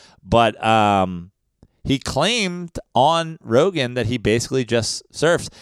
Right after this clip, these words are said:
Now, if you surf, you can stay in pretty good shape, and he surfs a lot, and he surfs crazy waves.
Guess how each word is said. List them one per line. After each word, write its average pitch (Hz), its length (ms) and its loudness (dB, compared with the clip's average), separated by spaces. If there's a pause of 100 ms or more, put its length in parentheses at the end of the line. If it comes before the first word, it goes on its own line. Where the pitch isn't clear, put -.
Now, 180 360 2 (200)
if 170 180 0
you 220 120 -6
surf, 214 260 -2
you 101 80 -12
can 180 80 -4
stay 196 140 -4
in 185 100 -6
pretty 190 160 -2
good 175 160 -4
shape, 180 340 -2
and 143 120 -4
he 156 100 0
surfs 151 320 -2
a 123 60 -4
lot, 139 480 0
and 117 100 -6
he 110 80 -4
surfs 104 320 -4
crazy 110 320 -2
waves. 113 400 0